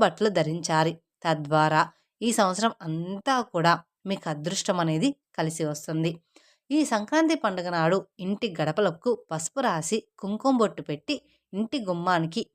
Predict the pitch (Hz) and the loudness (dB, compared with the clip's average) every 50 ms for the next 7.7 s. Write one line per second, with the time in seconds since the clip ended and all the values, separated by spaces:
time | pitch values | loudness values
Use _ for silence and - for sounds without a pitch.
0 | - 165 147 147 165 208 269 285 277 - 180 160 160 160 160 156 156 202 208 - | -10 -6 -4 -2 2 2 2 2 0 0 -2 -2 0 0 0 0 0 -2 -2 -4
1 | - 151 - 160 160 - 160 151 147 147 151 151 160 160 - _ _ _ _ _ | -6 -6 -8 -10 -6 -2 0 2 4 4 2 2 0 -4 -8 _ _ _ _ _
2 | - 151 147 147 147 147 143 143 147 151 277 320 320 _ _ _ _ _ - 185 | -8 -4 -2 0 0 0 0 0 2 2 2 2 0 _ _ _ _ _ -8 -4
3 | 190 185 190 208 220 233 302 285 214 196 180 170 180 190 190 185 170 156 151 147 | -2 -2 0 0 0 2 2 2 2 0 -4 -2 0 -2 0 2 2 0 0 2
4 | - 185 - - _ _ _ _ _ - 170 165 - 240 214 - 175 170 208 196 | -2 -2 -4 -4 _ _ _ _ _ -4 -4 -2 -2 -2 -2 -2 0 2 2 2
5 | - - _ _ _ - - 202 - - - - 285 240 185 180 165 165 - 226 | 2 0 _ _ _ -4 -4 -2 -2 -2 -4 -4 -4 -4 -2 -6 -6 -4 -4 -4
6 | 202 170 151 147 - _ - 160 156 156 160 170 165 - _ _ _ _ _ - | 0 0 0 -2 -2 _ -4 -2 -2 0 -2 -2 -4 -8 _ _ _ _ _ -8
7 | 170 175 165 - 262 311 302 302 277 220 185 160 160 156 | -6 -6 -2 2 2 2 4 4 2 0 2 2 4 4